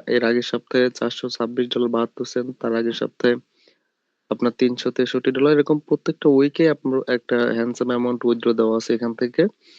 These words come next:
তো আপনি চাইলে পরে সিপিএ মার্কেটিং স্টার্ট করতে পারেন। আর সিপিএ মার্কেটিং করে লং টাইম ইনকাম করা যায়। আর আপনার নিজেদের, আহ, মোবাইল বা ডেস্কটপ আপনার যেটা খুশি এই, এই, আহ, ইউজ করে কাজ করতে পারবেন।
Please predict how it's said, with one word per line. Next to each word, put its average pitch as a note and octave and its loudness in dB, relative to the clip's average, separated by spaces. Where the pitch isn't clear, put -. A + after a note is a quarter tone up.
তো C#3 0
আপনি D3+ 4
চাইলে D3+ 2
পরে E3+ 2
সিপিএ C#3+ 2
মার্কেটিং C3+ -4
স্টার্ট - -6
করতে C3 -6
পারেন। C#3+ 0
আর C#3 -2
সিপিএ C#3 2
মার্কেটিং C3+ -2
করে D3+ 4
লং C3 2
টাইম C3+ 2
ইনকাম C3 -2
করা B2+ 0
যায়। D3 2
আর A#2 2
আপনার B2+ -2
নিজেদের, B2+ 0
আহ, A#2 4
মোবাইল B2 4
বা A#2+ 2
ডেস্কটপ A#2+ -2
আপনার A2+ 0
যেটা A#2+ 2
খুশি B2+ -2
এই, D3+ -2
এই, A#2+ 2
আহ, A2+ 4
ইউজ A#2 -2
করে C#3+ -2
কাজ C3+ -6
করতে A#2+ -4
পারবেন। A#2+ 4